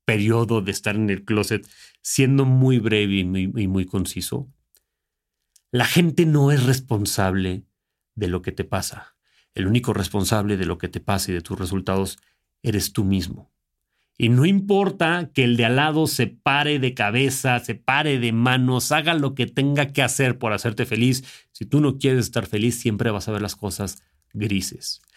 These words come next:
Siempre vas a querer responsabilizar a los demás. Toma acción, toma posesión de tus problemas y toma acción y toma posesión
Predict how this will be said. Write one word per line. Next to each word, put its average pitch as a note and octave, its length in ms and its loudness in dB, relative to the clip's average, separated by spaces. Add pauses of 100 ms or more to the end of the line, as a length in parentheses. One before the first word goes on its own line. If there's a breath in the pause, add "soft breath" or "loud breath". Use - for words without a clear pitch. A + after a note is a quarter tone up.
(140 loud breath)
Siempre A2+ 340 0
vas A2+ 140 2
a - 80 -4
querer G2 200 0
responsabilizar F#2+ 680 -4
a - 20 0
los F2+ 180 -4
demás. F2 380 -8 (720 soft breath)
Toma A3 260 6
acción, C3+ 600 2
toma F3 340 2
posesión C#3 600 2
de A2+ 100 0
tus - 180 -4
problemas C#3 680 0 (400)
y A#2+ 100 -2
toma C#3+ 340 2
acción C3+ 480 0
y B2+ 100 -4
toma B2 340 0
posesión G#2+ 720 -4